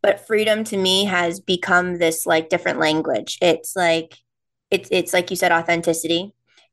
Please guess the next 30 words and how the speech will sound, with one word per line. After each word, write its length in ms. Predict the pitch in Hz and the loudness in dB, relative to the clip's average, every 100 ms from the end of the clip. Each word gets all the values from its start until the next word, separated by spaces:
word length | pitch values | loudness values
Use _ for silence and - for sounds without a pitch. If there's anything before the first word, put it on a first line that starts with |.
| - | 0
It's 200 | 180 175 | 2 2
expression 640 | 180 - - 160 - 185 | -4 -6 0 0 0 0
of 120 | 170 160 | 2 0
self 560 | - 160 196 - - _ _ _ _ | 0 2 2 -2 -18 _ _ _ _
and 120 | 185 | -2
not 220 | 175 165 180 | 0 -2 0
giving 300 | 175 170 160 | 0 2 0
a 180 | 151 | -2
hoot 640 | 175 - 302 262 - - - _ _ | -4 -2 2 2 -2 -12 -12 _ _
<laughs> 60 | - - - _ _ _ _ _ _ | -12 -12 -18 _ _ _ _ _ _
how 220 | - 185 | 0 0
someone 320 | 180 185 170 | 2 0 0
else 280 | 160 160 - | 0 -2 -4
takes 380 | - 160 156 - | 0 2 0 -6
how 200 | - 170 | 0 2
I 160 | 160 156 | 2 0
express 500 | - - - 269 - | -4 -4 -4 -4 -6
me. 200 | 165 147 | -6 -6
It's 160 | - 175 | -6 -4
like, 180 | 175 | -2
well, 120 | 175 175 | 2 0
if 80 | - | 2
you 60 | 202 | 0
don't 180 | 208 | 0
like 220 | 208 226 247 | 0 -2 0
it, 240 | 330 - 208 | 0 -2 -4
you 80 | |
don't 160 | 202 214 | -2 2
like 260 | 262 247 214 | 2 0 -6
it. 140 | - | -12